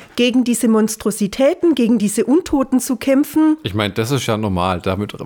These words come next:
Speaker 2: das erwartet man ja. Das war ja, was den Spaß im ersten und im zweiten und im dritten Film vor allem ausgemacht hat, ne?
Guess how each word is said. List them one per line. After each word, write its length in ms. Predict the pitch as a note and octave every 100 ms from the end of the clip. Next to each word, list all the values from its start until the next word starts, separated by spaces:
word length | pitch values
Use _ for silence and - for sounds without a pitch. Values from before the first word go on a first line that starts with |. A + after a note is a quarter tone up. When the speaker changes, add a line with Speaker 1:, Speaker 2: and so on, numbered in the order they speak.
| E2+ -
Speaker 2:
das 140 | A#2+
erwartet 420 | C3+ G#2 G#2+ A#2 F#2
man 140 | E2+
ja. 140 | F2+ -
Das 180 | A2 -
war 140 | A#2
ja, 100 | A2+
was 160 | A2 -
den 160 | G#2
Spaß 460 | G2 - G#2+ A#2 -
im 120 | G#2+ G2+
ersten 680 | C#3+ C3+ - D3+ C#3+ C#3 -
und 160 | B2
im 100 | A#2
zweiten 420 | - A#2+ B2+ - A2+ -
und 120 | F3+
im 140 | G3
dritten 260 | C3 D#3 B2+
Film 260 | A2+ G2+
vor 160 | F#2 F#2
allem 200 | F#2+ F#2
ausgemacht 600 | F2+ F2 - E2+ F2 -
hat, 160 | E2+ -
ne? 160 | A2+